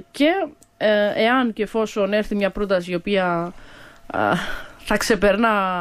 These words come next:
αυτό που επιθυμεί η Ομόνοια, τότε δεν αποκλείεται ο Σέριταν, α, να αποχωρήσει, αν και στην παρούσα φάση, ε, είναι πολύ δύσκολο να έρθει η Αγγελονία με, ε,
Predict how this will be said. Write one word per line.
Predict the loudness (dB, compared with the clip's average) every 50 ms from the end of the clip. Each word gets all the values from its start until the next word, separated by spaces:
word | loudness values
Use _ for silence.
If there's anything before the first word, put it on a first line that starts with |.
| -4 -4 -6 -6 -6
αυτό | -4 -4 -4 -4 -4 -4 -6
που | -4 -6 -6 -6 -4 -4 -2 -2 -2
επιθυμεί | -2 -4 -4 -4 -4 -4 -2 -2
η | -2
Ομόνοια, | 0 2 2 2 2 2
τότε | 0 0 0 0 0 0 -2 -10 -20 -20 -20 -20 -20 -20 _
δεν | -4 -2 0 2 2
αποκλείεται | 2 0 0 -2 0 0 0 2 2 2 2 4 2
ο | 0
Σέριταν, | 0 0 0 2 2 2 2 2 0 0 -2 -6 -12 -20 -20 -20 -20 -20 -20 -20 -20 _ _ _ _
α, | 0 2 2 4 4 2 2 0 0 0 0
να | 0 -2
αποχωρήσει, | 0 -2 -4 -2 0 2 2 2 0 0 0
αν | 2 2 2
και | 2 2 2 2 2 2 0 -2
στην | -6 -4 -2 0 0 2 2
παρούσα | 2 2 2 2 0 0 -2 -2
φάση, | -2 -2 -2 -2 -2 -4 -4 -2 -2 -4 -4 -8 -14 -20 -8
ε, | -4 -2 -2 0 0
είναι | 2 2 4 4 4 2 0 -2 -4
πολύ | -4 -2 0 0 0
δύσκολο | 0 -2 -2 -2 0 2 2
να | 2 2 2 2 2 2 2
έρθει | 0 0 0 -2 -4 -4
η | -4 -4 -4 -4
Αγγελονία | -4 -4 -2 -2 0 0 0 0 0
με, | 2 2 2 4 4 4 4 4 2 0 -2 -4 -8 -14 -18 -20 _ _ -18 -16
ε, | -10 -6 -4 -4